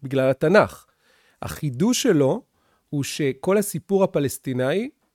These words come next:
הוא הרכבה של יסודות ערביים ומערביים. זאת אומרת, החידוש הוא שהמהלך הנוצרי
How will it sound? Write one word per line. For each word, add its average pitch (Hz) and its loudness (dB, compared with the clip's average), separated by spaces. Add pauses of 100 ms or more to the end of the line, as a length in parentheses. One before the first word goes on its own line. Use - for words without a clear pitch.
הוא 147 0
הרכבה 131 -2 (640)
של 135 -8
יסודות 135 -2 (120)
ערביים 123 -4
ומערביים. 135 -2 (200)
זאת 131 -10
אומרת, 127 -2
החידוש 143 -4 (360)
הוא 156 -2
שהמהלך 135 0
הנוצרי 165 0